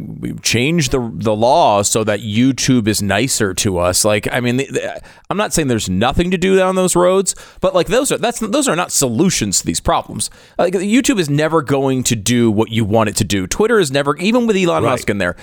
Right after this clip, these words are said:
Speaker 1: you're just gonna start n-, disliking Elon Musk more if he <laughs> takes this thing over, because
Speaker 2: Yeah.
Speaker 1: they're never gonna do,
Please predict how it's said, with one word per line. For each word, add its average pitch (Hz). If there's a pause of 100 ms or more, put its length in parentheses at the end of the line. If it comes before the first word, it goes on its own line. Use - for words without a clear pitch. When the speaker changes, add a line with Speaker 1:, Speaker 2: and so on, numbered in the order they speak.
(100)
Speaker 1:
you're 151
just 196
gonna 196
start -
n-, 131
disliking 131
Elon 113
Musk 95
more 85
if -
he -
<laughs> -
takes -
this -
thing 110
over, 110
because 185
Speaker 2:
Yeah. -
Speaker 1:
they're 226
never 277
gonna 214
do, 101